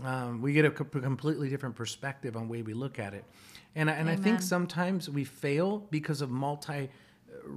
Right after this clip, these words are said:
Speaker 1: multiple reasons. Automatically, when I think failure, and you're probably with me, all you guys that are listening, think, "I failed because I didn't have something."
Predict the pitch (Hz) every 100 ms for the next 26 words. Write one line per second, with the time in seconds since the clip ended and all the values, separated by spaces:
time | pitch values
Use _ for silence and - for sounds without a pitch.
0 | 139 160 147 151 147 131 143 139 120 101
1 | - - _ _ - 180 190 160 180 180
2 | 160 147 147 156 143 - 139 156 165 170
3 | 165 - 139 131 131 139 156 143 139 143
4 | 151 156 135 143 139 135 131 127 120 127
5 | 139 160 156 151 - - - - 160 147
6 | - - - 160 190 190 - 151 147 131
7 | 127 - 120 - 151 156 143 131 98 147
8 | 135 - 117 107 95